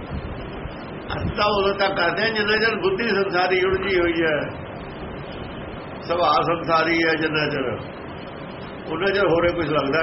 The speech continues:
ਹੈ। ਵਿਵੇਕ ਬੁੱਧੀ ਹੈ ਨਹੀਂ, ਆ ਇਹ ਭਾਸ਼ਾ ਦਾ ਗਿਆਨ ਹੈ। ਲਫ਼ਜ਼ਾਂ ਦੇ ਖੜੇ ਵੀ ਆਹ ਲਫ਼ਜ਼ ਲਿਖਿਆ, ਤੁਹਾਡੀ ਕੀ ਹੋਊਗਾ? ਵਿਚਾਰਧਾਰਾ ਦਾ ਗਿਆਨ ਨਹੀਂ ਜਿੰਨਾ ਚਿਰ। ਹੁਣ ਤਾਂ ਇਹ ਵੀ ਪਤਾ ਲੱਗ ਜਾਂਦਾ,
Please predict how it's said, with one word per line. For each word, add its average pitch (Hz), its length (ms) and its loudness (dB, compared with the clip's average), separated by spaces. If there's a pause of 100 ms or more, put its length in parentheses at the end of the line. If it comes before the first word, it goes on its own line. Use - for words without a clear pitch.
ਹੈ। 139 120 0 (1400)
ਵਿਵੇਕ 165 460 2
ਬੁੱਧੀ 196 300 2
ਹੈ 156 220 4 (100)
ਨਹੀਂ, 220 240 0 (180)
ਆ 190 120 4 (220)
ਇਹ 202 340 2
ਭਾਸ਼ਾ 143 400 4
ਦਾ 147 160 6
ਗਿਆਨ 110 280 4
ਹੈ। 95 120 -4 (880)
ਲਫ਼ਜ਼ਾਂ 175 400 6
ਦੇ 202 160 6
ਖੜੇ 175 240 4
ਵੀ 175 160 4
ਆਹ 214 80 6
ਲਫ਼ਜ਼ 196 260 4
ਲਿਖਿਆ, 170 360 4
ਤੁਹਾਡੀ 170 240 4
ਕੀ 170 180 -2
ਹੋਊਗਾ? 165 280 4 (2250)
ਵਿਚਾਰਧਾਰਾ 185 680 4
ਦਾ 196 160 6
ਗਿਆਨ 160 260 6
ਨਹੀਂ 190 140 2
ਜਿੰਨਾ 147 320 2
ਚਿਰ। 107 120 -4 (2250)
ਹੁਣ 185 160 0
ਤਾਂ 226 120 4
ਇਹ 226 80 4
ਵੀ 269 80 -2
ਪਤਾ 247 240 2
ਲੱਗ 240 160 6
ਜਾਂਦਾ, 233 240 4